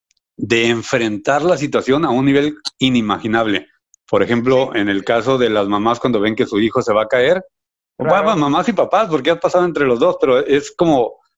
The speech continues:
Speaker 1: la conexión es como más intensa con la mamá, ¿no? Cuando miran que se va a caer y hay algo enfrente, o sea, hasta lo destrozan, lo mueven, lo empujan, lo quitan, no saben ni cómo, pero salvan al niño en la gran mayoría de las ocasiones.
Speaker 2: Claro,
Speaker 1: Sí, si
Speaker 2: es la
Speaker 1: ven que algo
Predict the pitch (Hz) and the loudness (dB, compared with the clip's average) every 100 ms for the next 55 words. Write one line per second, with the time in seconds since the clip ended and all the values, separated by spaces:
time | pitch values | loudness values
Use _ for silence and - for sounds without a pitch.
0 | - 117 131 123 - 156 - 160 127 139 | -4 0 0 0 0 0 0 0 2 0
1 | 139 - - 143 139 143 131 135 127 110 | -2 -6 0 0 2 -2 0 -2 0 0
2 | 107 160 139 165 - - - - _ _ | 0 0 0 -4 -8 -20 -20 -20 _ _
3 | _ - 127 120 135 170 156 131 131 139 | _ -2 2 2 2 2 0 0 0 2
4 | 160 175 190 - 131 127 131 143 156 170 | 2 2 0 -2 0 2 2 0 0 0
5 | 185 175 - 170 160 185 165 135 127 107 | 0 -2 -4 -4 0 0 0 0 0 -2
6 | - 113 110 104 - 151 170 170 175 165 | 0 0 2 0 0 0 0 0 0 0
7 | 117 110 147 170 175 135 110 101 151 180 | 0 0 0 0 0 -2 -2 -4 -4 0
8 | 160 113 135 147 180 185 _ _ _ _ | 0 0 -2 0 -2 -2 _ _ _ _
9 | 123 147 160 170 120 131 160 190 190 - | 0 2 0 2 0 0 2 0 0 0
10 | 123 113 - - _ _ _ - 131 143 | 0 0 -2 -10 _ _ _ -4 -2 0
11 | 151 127 120 139 107 82 _ _ 104 98 | 0 0 2 0 -2 -6 _ _ 0 0
12 | 95 101 127 139 120 107 117 123 104 - | 0 -2 0 0 -2 0 0 0 -4 -4
13 | 90 113 95 - _ _ _ - 190 - | -2 -2 -2 -8 _ _ _ -4 -2 0
14 | 131 - 147 170 | 0 0 0 0